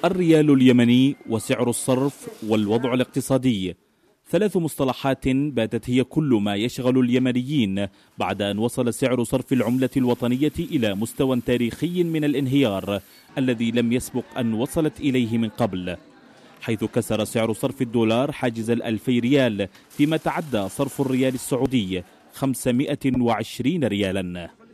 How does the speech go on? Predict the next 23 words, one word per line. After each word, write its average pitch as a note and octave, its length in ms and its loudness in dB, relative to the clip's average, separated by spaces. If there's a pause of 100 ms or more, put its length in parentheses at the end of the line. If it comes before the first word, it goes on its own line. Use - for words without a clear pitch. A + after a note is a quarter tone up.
(600)
كثيرة G#3+ 380 0 (280)
هي C3+ 200 2
العوامل B2+ 580 2
والأسباب B2 840 0
التي C#3 340 0
مر A#2 240 -2
بها A#2 180 -2
الاقتصاد A2+ 760 -2 (300)
وأوصلت G#2+ 520 -2
العملة C3+ 420 -2
إلى C3+ 240 0
هذا B2+ 300 -2
المستوى C3 560 0
من A#2+ 140 0
الانهيار، B2 760 -2 (400)
ولعبت G#2 420 -2
الحكومة B2 560 -2
والشرعية A#2+ 600 -2
في C#3+ 360 -2
كل B2+ 240 0
المراحل A#2 640 -2
دورا B2+ 320 -2
سلبيا A#2+ 760 -2